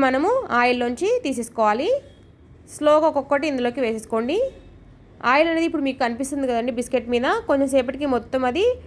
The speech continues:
డ్రై అయిపోతుంది, ఏం ఎక్కువ పీల్చదు ఆయిల్, తక్కువనే పీల్చింది ఆయిల్. ఇలాగనే అన్ని బిస్కెట్స్ చేసేసుకోవడమే అండి, చాలా ఈజీగా.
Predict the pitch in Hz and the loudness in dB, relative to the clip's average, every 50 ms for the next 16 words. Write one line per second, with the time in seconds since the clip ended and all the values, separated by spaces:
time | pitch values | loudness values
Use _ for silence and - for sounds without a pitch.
0 | - - - - - - - 196 233 233 233 247 254 254 262 247 233 240 247 240 | -20 -20 -20 -20 -16 -10 -4 0 2 4 4 4 4 4 2 0 0 0 -4 -4
1 | 254 285 269 247 254 262 254 240 247 - 254 254 254 247 254 233 226 214 247 240 | -4 -4 -2 0 0 0 -2 -4 -4 -4 -2 0 0 0 0 -2 -2 0 0 0
2 | 220 202 196 214 226 247 339 466 523 523 - - - - 247 254 254 254 247 233 | 2 2 2 0 0 0 0 0 0 0 -2 -4 0 0 2 2 2 0 0 -4
3 | 226 220 - 233 208 202 202 196 190 202 202 214 240 302 440 539 571 - - - | -4 -2 -4 -4 -2 -2 -2 -2 0 0 0 -2 -2 -2 -2 -2 -4 -6 -12 -20
4 | - - - - - - - - - - - - - - - - - - - - | -20 -20 -20 -20 -20 -20 -20 -20 -20 -20 -20 -20 -20 -20 -20 -20 -20 -20 -20 -20
5 | - - - - - - 262 262 262 254 277 277 262 247 247 247 254 220 240 240 | -20 -20 -20 -14 -6 -2 2 2 2 2 2 0 0 -2 -2 -4 -4 -4 -6 -6
6 | - 262 247 247 - 240 220 226 214 - - 226 220 220 220 208 220 254 285 285 | -2 -4 -2 -2 -2 -4 -4 -4 -6 -4 -4 -2 -2 -2 -2 -2 -2 -4 -2 -2
7 | 277 220 196 208 226 233 233 226 220 214 202 220 240 254 302 | -2 0 0 0 0 0 -2 -2 -4 -6 -4 -4 -2 0 0